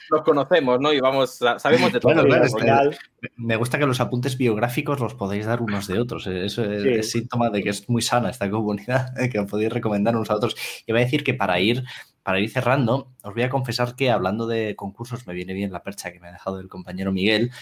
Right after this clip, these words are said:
Speaker 2: Eh, nosotros ahora dentro de la editorial, para, para los, para los empleados, estamos haciendo un, un pequeño concurso de escritura. Cada semana,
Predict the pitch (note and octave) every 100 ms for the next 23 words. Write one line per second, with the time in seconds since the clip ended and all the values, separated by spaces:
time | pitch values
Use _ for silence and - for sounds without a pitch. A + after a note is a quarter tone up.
0 | - _ - F#2 E2+ - G#2 - B2+ C3+
1 | C3 C3 B2+ B2 A#2+ A#2 A#2+ A2+ C3+ C3
2 | B2+ F#2+ F2 E2 - F2 F2 E2 E2+ -
3 | F2 E2+ F2 F2+ F2 F2 A#2 A#2 B2+ -
4 | - _ - F#2 G#2 G#2+ G2 F#2 F2+ F2+
5 | F2+ D#2 F#2 - F2 F2 F2 - - -
6 | F#2 F2 - B2 D#3+ G2 F#2 F2 G2+ G2+
7 | B2+ B2+